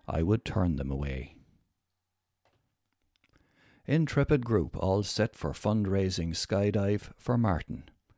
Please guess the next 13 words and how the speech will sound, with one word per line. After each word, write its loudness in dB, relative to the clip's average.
Article -4
by 0
Suzanne -4
Pender. -6
A -4
bunch 2
of 2
gutsy 0
Carlow 2
Rugby 2
Club -2
members 0
will 0